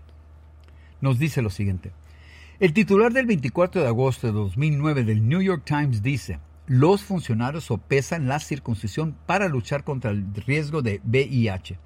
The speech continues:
La siguiente información es de ese comunicado. "Los funcionarios de salud pública están considerando promover la circuncisión de rutina para todos los bebés varones nacidos en los Estados Unidos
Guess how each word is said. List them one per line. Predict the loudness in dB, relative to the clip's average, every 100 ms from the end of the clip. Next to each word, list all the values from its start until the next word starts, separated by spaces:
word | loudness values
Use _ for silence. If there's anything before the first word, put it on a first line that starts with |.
| -20 -20 -20 -20 -14 -2
La | 0
siguiente | 2 0 2
información | 0 0 2 0 0 -2 -2
es | 0 2
de | 2
ese | 2 0
comunicado. | -2 0 0 0 -2 -4 -8 -18 -20 -20 -20 -20 -20 -8
"Los | 2 4 4
funcionarios | 0 2 2 2 0
de | -2
salud | -2 0 0 0
pública | -2 -2 0 -2
están | -4 -4 -4 -4
considerando | -4 -4 -2 -2 -2 -2
promover | 0 2 0 0
la | -2 -2
circuncisión | -4 -4 -4 -4 -6 -4 -2
de | 0 0
rutina | -2 -2 -2 -2 -2
para | -2 -2
todos | 0 0 2
los | 0
bebés | 0 0 0
varones | -2 -2 -2 0
nacidos | 0 -2 -2 -2 -2 -2
en | -4
los | -4
Estados | -8 -6 -6 -4
Unidos | -2 0 -2